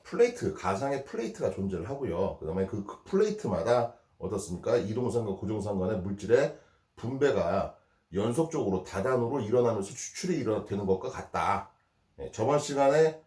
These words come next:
카운터 커런트 익스트랙션, 그죠? 예, 그거 했었죠. 예. 그래서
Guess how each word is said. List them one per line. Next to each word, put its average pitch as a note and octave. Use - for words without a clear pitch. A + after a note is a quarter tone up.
카운터 D#3+
커런트 D3+
익스트랙션, A#2
그죠? A#2+
예, F2
그거 G#2
했었죠. E2
예. -
그래서 C3